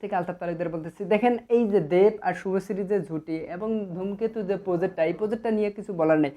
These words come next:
আপনারা already দেখে নিয়েছেন। তবে আমি একটু গল্প সম্পর্কে কিছু একটা ধারণা দেবো আপনাদেরকে। এই যে দুই হাজার ষোলো সালের প্রজেক্ট, এখন আস্তে আস্তে এটা কেমন হবে, সেই কথাগুলো আপনারা ধীরে ধীরে জানতে পারবেন। Just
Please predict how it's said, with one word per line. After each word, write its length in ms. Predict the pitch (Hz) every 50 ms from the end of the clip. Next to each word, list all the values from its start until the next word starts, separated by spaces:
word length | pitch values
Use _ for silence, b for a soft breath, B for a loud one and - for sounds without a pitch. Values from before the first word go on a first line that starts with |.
| B B B B
আপনারা 300 | 175 180 208 214 220 196
already 240 | 196 202 208 202 208
দেখে 220 | 175 180 175 190
নিয়েছেন। 220 | 180 165 147 170
তবে 220 | 170 - 226 233 254
আমি 180 | 220 208 214
একটু 180 | 220 220 226 233
গল্প 260 | 190 190 180 180 202
সম্পর্কে 400 | - - 226 208 233 220 - 233
কিছু 200 | 220 240 214 -
একটা 240 | 240 233 - 226 208
ধারণা 340 | 175 165 156 170 180 190 185
দেবো 160 | 175 185 196
আপনাদেরকে। 580 | 190 185 185 190 180 180 196 196 - 226 220 b b b b b b b _ -
এই 160 | 240 254 202
যে 340 | 233 247 247 247 240 240 220
দুই 140 | 185 220
হাজার 160 | 220 214 226 226
ষোলো 320 | 226 - 240 240 262 262
সালের 260 | 262 269 262 254 233
প্রজেক্ট, 520 | 233 - - 233 226 202 247 233 220 226 - -
এখন 280 | 156 180 180 - 220
আস্তে 200 | 202 185 180 202
আস্তে 120 | 196 - 208
এটা 100 | 190 202
কেমন 360 | 202 - 208 190 196 220 220
হবে, 300 | 202 214 208 196 208 202
সেই 160 | 202 - 202 196
কথাগুলো 420 | 196 190 - 202 196 208 214 220 214 b b b b
আপনারা 340 | - - - 214 214 226 196
ধীরে 220 | 170 175 180 190
ধীরে 180 | 170 196 196 185
জানতে 260 | 180 170 170 170 185
পারবেন। 340 | 196 185 185 208 220 208 185
Just 220 | 226 226 220 226